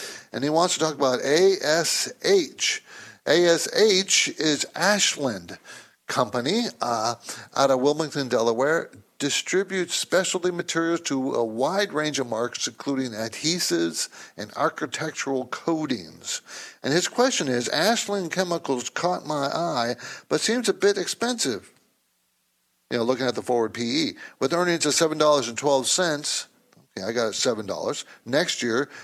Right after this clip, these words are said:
but with a P E all over the place. I'm not sure a good price to pay.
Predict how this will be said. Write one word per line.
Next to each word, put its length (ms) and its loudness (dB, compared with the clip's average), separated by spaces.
but 120 2
with 140 4
a 60 2
P 440 2
E 20 2
all 600 2
over 140 0
the 80 -2
place. 440 -2
I'm 120 -4
not 180 0
sure 460 0
a 100 -2
good 280 -4
price 340 -2
to 140 -8
pay. 560 -2